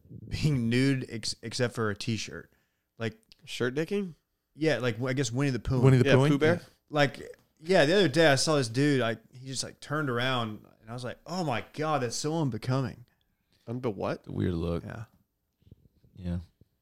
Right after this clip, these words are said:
Speaker 3: But yeah, you know, overall, I give, uh, my first Lifetime, like, a, like, an eight.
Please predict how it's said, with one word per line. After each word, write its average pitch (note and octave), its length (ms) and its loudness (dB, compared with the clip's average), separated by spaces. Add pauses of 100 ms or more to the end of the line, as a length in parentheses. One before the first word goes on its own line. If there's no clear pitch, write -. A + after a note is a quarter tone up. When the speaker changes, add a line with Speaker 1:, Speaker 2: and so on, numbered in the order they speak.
(240)
Speaker 3:
But - 120 -4
yeah, F#3 140 6 (120)
you C#3 100 0
know, C#3+ 140 4
overall, C3 560 8
I A#2+ 40 8
give, A#2+ 240 6
uh, A2+ 380 8
my A2+ 140 0
first A#2+ 260 0
Lifetime, A2+ 400 2
like, A2 140 -6
a, A2 220 -4 (920)
like, E3 100 -2
an C#3 80 2
eight. A#2 200 0